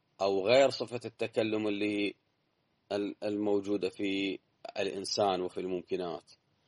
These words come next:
<clears throat> فذهبوا إلى أن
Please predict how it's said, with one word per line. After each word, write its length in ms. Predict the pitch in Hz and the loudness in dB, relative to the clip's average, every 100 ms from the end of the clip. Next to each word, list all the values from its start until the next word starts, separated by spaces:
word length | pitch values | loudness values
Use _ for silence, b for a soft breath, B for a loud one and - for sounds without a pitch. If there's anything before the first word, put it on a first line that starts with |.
| _ _ _ - | _ _ _ -8
<clears throat> 1000 | 330 - 190 - - 160 131 98 85 - _ _ _ _ _ _ _ _ _ _ _ _ _ _ _ - _ | -4 0 0 0 2 2 2 0 -8 -16 _ _ _ _ _ _ _ _ _ _ _ _ _ _ _ -20 _
فذهبوا 640 | 101 123 151 139 131 127 | 4 6 6 6 4 4
إلى 100 | 117 | 4
أن 680 | 110 - 139 135 127 123 123 | 4 4 4 6 4 4 0